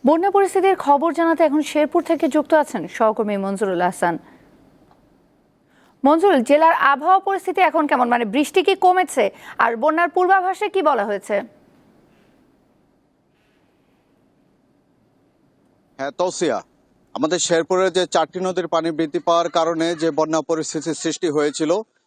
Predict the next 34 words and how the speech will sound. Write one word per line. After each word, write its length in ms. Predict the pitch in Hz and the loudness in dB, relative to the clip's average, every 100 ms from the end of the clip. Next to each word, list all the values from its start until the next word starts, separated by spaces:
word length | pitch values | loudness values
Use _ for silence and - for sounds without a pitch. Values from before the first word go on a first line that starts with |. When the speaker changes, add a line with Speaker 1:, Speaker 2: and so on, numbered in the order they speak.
| _ | _
Speaker 2:
গতকাল 480 | - 147 180 180 180 190 160 _ 127 | -4 -2 0 0 0 -2 -10 _ -6
দুপুরের 440 | 156 - 190 190 | -4 -2 -2 -2
পর 240 | - 185 180 - | 0 -2 -2 -4
থেকে 300 | 185 190 185 202 185 _ _ - | -6 -4 -4 -4 -8 _ _ -6
আকাশ, 440 | 151 180 175 - | -2 -2 -4 -6
এ, 260 | 151 147 147 | -6 -4 -2
মেঘাচ্ছন্ন 560 | 156 165 - 165 170 170 170 151 | -2 -2 -4 -6 -2 0 0 -2
কেটেছে 360 | 170 165 147 170 | -4 -4 -4 -2
এবং 220 | 160 151 156 151 _ _ - | 0 0 -2 -4 _ _ -4
আ-, 180 | 147 127 | -2 0
আকাশে 320 | 147 170 175 160 | 0 -2 -2 -2
তেমন, 240 | 165 160 | -2 -2
ও, 320 | 156 147 143 135 _ _ _ 160 | -2 -2 -2 -4 _ _ _ -8
কিছু 180 | 151 | -6
বৃষ্টি 380 | 143 156 151 185 | -4 -4 -4 -4
পড়ে 260 | 147 165 165 | -2 -2 -2
নাই, 160 | 165 | -2
তেমন 220 | 165 151 160 | -2 -4 -4
কোনো 160 | 160 156 | -4 -4
বৃষ্টি 300 | 160 - 175 | -6 -6 -4
পড়ে 240 | 160 160 | -2 -2
নাই। 160 | 165 180 - _ - | -2 -4 -10 _ -6
আজ, 180 | 147 160 - | -4 -2 -2
আজও 340 | 143 156 185 | -2 0 0
রোদ 240 | 175 180 185 | 0 0 -2
উঠেছে, 340 | 170 180 185 196 | -4 -4 -2 -2
অনেক 280 | 170 160 156 | 0 -2 -4
রোদ 160 | 175 165 | -6 -4
উঠেছে, 460 | 151 151 170 175 190 _ _ - | -6 -6 -4 -4 -6 _ _ -4
কিন্তু 260 | 180 175 202 202 _ _ - | -2 0 0 -2 _ _ -2
এই 200 | 156 170 | 0 0
বন্যায় 360 | 165 175 185 | 0 -2 -4
প্লাবিত 420 | - 180 175 185 | -2 -2 -2 -4
হয়েছে 500 | 190 160 180 170 190 | -2 0 -2 -2 -2